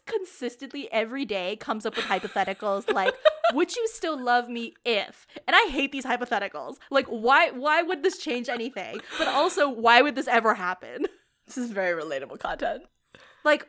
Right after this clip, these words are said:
Speaker 1: "Would you love me if I had a third eye?" Well, yes, I would still love you, but why are you, do you have a third eye?
Speaker 2: Did she suddenly develop a third eye, or has she had one all along? I feel like if I were you, I would have a lot of follow-up questions about the hypothetical.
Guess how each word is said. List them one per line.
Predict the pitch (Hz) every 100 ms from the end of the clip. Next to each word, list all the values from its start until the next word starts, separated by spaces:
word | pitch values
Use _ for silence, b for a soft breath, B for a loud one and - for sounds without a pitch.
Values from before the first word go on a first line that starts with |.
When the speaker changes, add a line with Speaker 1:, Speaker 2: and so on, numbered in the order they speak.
| -
Speaker 1:
"Would | 226 277 -
you | 330
love | 311 294 277
me | 427 247
if | 262
I |
had | 247 233 226
a |
third | - 233 226 220
eye?" | 220 214 233
Well, | 330
yes, | 262 320 392 311
I | 349
would | 339
still | 339 302
love | 233 285
you, | 269
but | 277 240
why | 247 262 311
are |
you, | 294 285
do | 220
you | 262
have | 277
a | 277
third | 254 226
eye? | 214 392 - - - _ -
Speaker 2:
Did | 269 330
she | 370
suddenly | 359 262 254 302 320
develop | 320 240 196 170 180 254
a | 403
third | 403 370 381 -
eye, | 392 440 480 466 - -
or | 269 254 247 240 220 - _
has | - 269
she | 262 254
had | 226 196
one | 196 -
all | 180 170
along? | 127 151 - - - _ _ 269
I | 349
feel | 415 427
like | 403
if | 269 -
I | 180 180
were | 202
you, | 233 254 254
I | 196
would | 202
have | 233
a | 202
lot | 170
of | 156
follow-up | - 160 143 127 101
questions | - - - 139
about | 131 123
the | 147
hypothetical. | - - - - - - 359